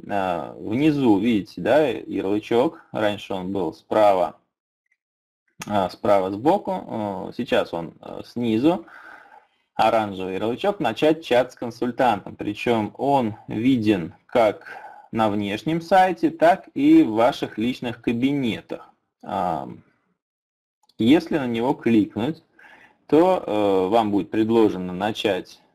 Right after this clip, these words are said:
чат и будет сказано о том, что будем рады ответить на ваши вопросы, и всего лишь навсего нужно заполнить, да, ну, во-первых, ваше имя, во-вторых, свой, собственно, вопрос. После этого, э, чат будет начат, и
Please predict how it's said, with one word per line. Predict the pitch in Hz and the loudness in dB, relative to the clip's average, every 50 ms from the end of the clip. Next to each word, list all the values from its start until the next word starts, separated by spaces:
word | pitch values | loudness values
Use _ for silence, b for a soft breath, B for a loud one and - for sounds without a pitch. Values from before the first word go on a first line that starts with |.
| _ _ | _ _
чат | - - 113 104 110 139 - - - - | -4 0 2 4 4 4 2 0 -2 -8
и | - - 117 117 120 139 156 170 175 170 165 151 135 127 | -8 -6 -4 -4 0 0 2 2 2 0 -2 -4 -6 -6
будет | - 117 120 110 104 107 120 139 147 147 - | -8 -10 -10 -8 -4 -2 -2 -2 -2 -2 -6
сказано | _ - 120 110 107 101 98 101 98 92 | _ 2 4 4 4 4 2 0 -4 -6
о | 92 | -6
том, | - 101 95 98 | -6 -8 -8 -8
что | - _ - 104 98 92 | -12 _ -6 -6 -4 -4
будем | 95 95 98 95 87 95 | -4 -4 -4 -4 -2 0
рады | 95 90 87 85 | -2 -2 -2 -4
ответить | - - - - - - 92 - - - | -6 -6 -6 -6 -4 -6 -6 -6 -6 -4
на | 95 95 | -2 -2
ваши | 101 - 131 | 2 4 4
вопросы, | 135 147 - 220 226 233 226 - 226 214 220 | 4 4 4 4 2 2 2 0 -6 -8 -8
и | 202 | -8
всего | - - 151 160 170 | -6 -4 -2 0 0
лишь | 160 151 160 | 0 0 0
навсего | - 160 170 170 170 - - 117 110 | 0 2 2 2 2 0 -2 -2 -2
нужно | 113 123 127 123 - 110 | -2 -4 -6 -6 -6 -4
заполнить, | 101 - 113 117 - - 123 113 101 95 85 82 | 2 2 2 2 2 2 2 2 2 0 -2 -4
да, | 85 98 117 123 | 0 0 2 2
ну, | 101 95 | 0 -2
во-первых, | 98 95 - 104 95 92 90 - | -4 -4 -2 -2 -2 -2 0 2
ваше | 101 107 110 - 170 196 | 2 2 2 2 -2 -2
имя, | 233 220 185 135 | 0 0 -2 -2
во-вторых, | 107 101 - - 101 107 127 165 165 - - - | -2 -4 -2 -2 0 0 0 0 -2 -6 -12 -20
свой, | - - - 98 107 123 127 - - | -18 -10 -4 0 2 2 2 0 -4
собственно, | - - - 110 110 - - 107 101 95 | -4 0 0 0 0 0 -4 -6 -4 0
вопрос. | 95 110 127 143 151 - - 98 92 82 69 - _ B B B B B B B B _ | 2 4 6 4 4 2 -4 -8 -8 -8 -8 -10 _ B B B B B B B B _
После | 170 170 165 165 202 214 233 | 2 2 2 0 2 4 4
этого, | 233 226 226 196 180 175 170 160 B B B B B B B B _ - | 4 4 2 2 4 4 4 2 B B B B B B B B _ 0
э, | - 110 110 107 104 104 101 | 2 4 6 6 4 2 0
чат | - - 151 143 131 113 - - 113 107 | 0 2 4 6 6 4 2 -2 -6 -8
будет | 101 107 120 117 104 95 98 85 - - _ _ _ | -6 -4 -4 -2 -2 -2 -4 -4 -6 -10 _ _ _
начат, | - 117 117 110 104 101 104 110 - 202 202 202 - _ _ | -6 -4 0 0 2 0 0 0 0 -2 -2 -2 -6 _ _
и | 226 - 117 120 120 120 117 113 107 107 104 98 | -10 -6 -2 0 2 4 6 6 6 6 4 2